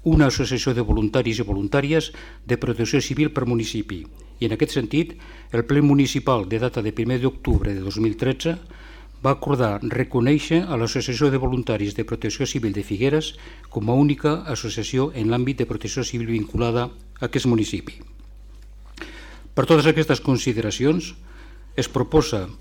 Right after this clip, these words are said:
al ple de l'Ajuntament l'adopció dels següents acords. Primer, aprovar el conveni de col·laboració en matèria de protecció civil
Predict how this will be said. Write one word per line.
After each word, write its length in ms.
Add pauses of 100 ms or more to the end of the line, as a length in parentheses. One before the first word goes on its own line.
al 160
ple 260
de 140
l'Ajuntament 640
l'adopció 460
dels 180
següents 320
acords. 440 (600)
Primer, 300 (880)
aprovar 400
el 120
conveni 400
de 120
col·laboració 640
en 80
matèria 320
de 160
protecció 400
civil 420